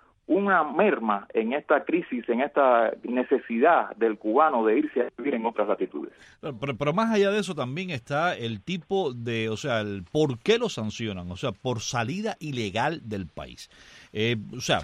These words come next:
Speaker 2: usted puede, mm, en un momento determinado, tener idea de, bueno, o sea, ojalá que yo pudiera irme a vivir a Estados Unidos para jugar en las Grandes Ligas, es lo que me gusta.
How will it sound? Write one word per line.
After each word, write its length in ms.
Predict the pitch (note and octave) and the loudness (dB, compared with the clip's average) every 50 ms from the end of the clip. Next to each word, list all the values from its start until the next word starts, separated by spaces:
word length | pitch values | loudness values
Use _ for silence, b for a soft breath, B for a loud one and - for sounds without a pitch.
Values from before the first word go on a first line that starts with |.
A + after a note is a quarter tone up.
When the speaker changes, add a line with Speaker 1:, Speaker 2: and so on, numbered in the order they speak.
| C#2+ E2 G#2 | -4 -10 -6
Speaker 2:
usted 240 | - - G3 G3 - | 0 2 2 2 4
puede, 440 | G#3+ B3 B3 B3+ A#3 F#3+ D#3 D#3+ - | 6 8 8 10 10 8 6 2 0
mm, 240 | - C3+ B2 A#2+ B2 | -6 -8 -6 -6 -6
en 180 | A#2+ A#2 A#2+ C3 | -4 -4 -4 -4
un 80 | D3 | -2
momento 320 | D#3+ F3+ F#3 G3+ G3+ G#3 G#3+ | -2 0 0 0 2 2 2
determinado, 720 | G3 - F#3+ F3+ F3 F3+ E3+ D#3 E3 G#3+ B3 A#3+ F3 C3 - | 2 2 0 0 0 -2 0 0 2 2 2 2 2 0 0
tener 360 | - - G#3 G#2 G#2+ A#2+ E3 | -2 -2 -2 -2 -2 -2 -2
idea 400 | F#3 D3 A#2 A#2 D3+ G#3+ A#3 F3 | -2 0 0 0 0 0 0 -2
de, 80 | A#2+ G#2 | -2 -2
bueno, 260 | G2 G#2+ D3 F#3+ E3 | -2 -2 -2 -4 -4
o 40 | G#2+ | -6
sea, 160 | F2 C#2+ D2 | -8 -10 -12
ojalá 340 | D#2+ D#2 F2 F2 F2+ G2+ A#2 | -12 -10 -10 -8 -6 -6 -6
que 120 | D3+ E3+ | -4 -4
yo 100 | F3 D#3+ | -4 -4
pudiera 300 | D3 E3+ E3+ E3+ E3 F#3 | -2 -2 -4 -2 -2 -2
irme 160 | F#3 F3+ F3+ | -2 -2 -2
a 40 | F3 | -2
vivir 280 | E3 D#3 D#3+ F#3+ F#3+ F3 | -2 -2 -2 -2 -2 -2
a 20 | |
Estados 340 | C3+ - D3+ E3 F3+ C#3 - | -2 -2 -2 -2 -2 -4 -6
Unidos 240 | D#3 D#3 G3 A#3+ A3+ | -8 -6 -6 -6 -6
para 160 | C4 G3+ D#3 | -6 -6 -4
jugar 220 | C3 B2 C3+ D#3 F3 | -2 -2 0 0 0
en 100 | E3+ D3+ | -2 -4
las 120 | C3+ B2 | -4 -4
Grandes 260 | C3 C3+ C3+ C3 A#2 | -4 -4 -4 -4 -4
Ligas, 260 | C3 - D4+ E4 A3 | -4 -4 -6 -6 -6
es 40 | D3 | -4
lo 120 | C#3 D3+ D3+ | -6 -6 -6
que 100 | F#3 D#3+ | -6 -6
me 100 | D#3+ D#3 | -4 -4
gusta. 380 | F#3+ C4 B3 - - C#3 - | -2 -2 -2 -2 -2 -2 -4